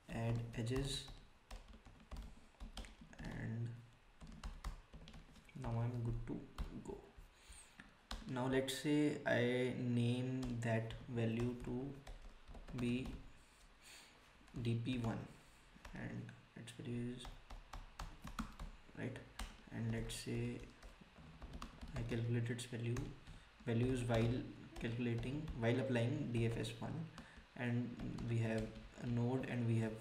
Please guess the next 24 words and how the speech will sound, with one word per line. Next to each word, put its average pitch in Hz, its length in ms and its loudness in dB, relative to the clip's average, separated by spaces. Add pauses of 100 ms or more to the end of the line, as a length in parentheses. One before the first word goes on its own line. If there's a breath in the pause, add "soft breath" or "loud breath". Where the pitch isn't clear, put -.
(100)
a 117 40 -6
parent, 117 480 2 (200)
and 117 120 2
its 117 140 2
default 120 400 2
value 120 340 6
I'll 120 120 6
set - 220 0
it 117 180 -4
to 131 60 -8 (240)
one 117 420 4
and 120 300 2 (540 loud breath)
zero. 110 220 2 (100)
Let's 110 180 0
say 123 340 4
I, 117 440 6 (280)
uh, - 280 -6 (200)
make 123 360 4
one 131 360 6 (520 loud breath)
the 127 100 8
root 117 300 8
of 113 240 4
the 180 120 6 (300)
tree. 113 160 4